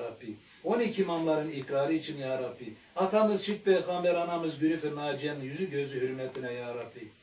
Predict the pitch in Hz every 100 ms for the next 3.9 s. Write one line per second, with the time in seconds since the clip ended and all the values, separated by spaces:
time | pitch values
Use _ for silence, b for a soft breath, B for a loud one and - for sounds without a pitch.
0 | B B B 226 240 190 180 180 190 196
1 | 190 175 180 202 254 202 196 185 175 170
2 | 165 165 165 160 160 156 151 147 151 147
3 | 143 139 147 139 139 139 127 113